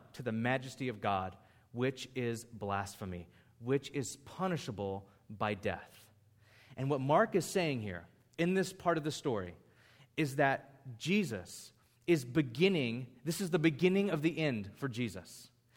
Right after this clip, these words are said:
If Jesus goes through with this, if he presses this fact that he can forgive sins, they will kill him for blasphemy.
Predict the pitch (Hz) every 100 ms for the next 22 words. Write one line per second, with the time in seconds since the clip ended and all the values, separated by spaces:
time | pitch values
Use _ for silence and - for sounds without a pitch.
0 | - - 160 208 214 233 240 240 185 214
1 | 208 196 196 190 160 - 110 - 147 226
2 | 226 - - 226 240 262 185 196 214 -
3 | 202 131 - - - 180 147 208 220 208
4 | 202 202 202 226 180 123 - - - 151
5 | 214 226 208 - 277 254 160 127 135 131
6 | - 190 170 156 151 - - 92